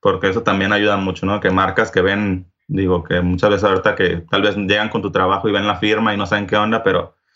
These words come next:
pues, tratar de que, que encuentren tu correo rápido. Y lo mismo, ¿no? Muchos de los proyectos que me han tocado a mí hacer en mi vida siempre han sido por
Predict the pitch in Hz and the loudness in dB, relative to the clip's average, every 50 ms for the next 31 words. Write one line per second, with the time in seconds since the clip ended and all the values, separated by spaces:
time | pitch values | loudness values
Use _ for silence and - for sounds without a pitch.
0 | _ _ _ _ - - 87 101 95 - - 101 104 110 110 110 104 95 92 - | _ _ _ _ -4 -2 0 0 0 2 2 2 2 2 2 2 0 0 0 -2
1 | - - 92 - - 101 98 92 107 104 104 - 117 117 110 - - - 98 98 | -6 -16 -18 -10 -6 -4 -2 0 0 0 0 0 0 0 0 -2 -2 0 0 2
2 | 101 104 107 110 110 110 110 110 - 127 123 127 127 131 _ _ _ _ _ _ | 4 4 4 4 4 2 0 0 0 0 0 0 -2 -4 _ _ _ _ _ _
3 | _ _ _ _ _ _ _ - - 101 101 101 98 95 95 95 95 98 98 104 | _ _ _ _ _ _ _ -8 -4 -2 -2 -2 -2 -2 0 0 0 0 0 0
4 | 110 113 110 113 101 104 110 117 120 120 - 131 127 113 101 98 - - _ _ | 0 -2 -2 -2 0 0 2 0 0 2 2 2 2 2 0 -2 -6 -12 _ _
5 | - 113 101 104 101 - - - - - 101 101 98 95 - 92 - 107 107 110 | -2 0 0 0 0 -2 -2 -4 -4 -2 -4 -2 -2 0 -2 0 2 2 2 2
6 | 110 107 104 - 113 110 110 98 92 90 101 104 113 117 117 117 - 104 101 92 | 0 -2 0 0 0 0 0 0 0 0 2 2 2 0 -2 -4 -4 -4 -2 0
7 | 110 104 104 95 92 107 104 101 - 101 95 87 85 - - | 0 0 0 0 0 0 0 0 2 0 0 0 -2 -6 -12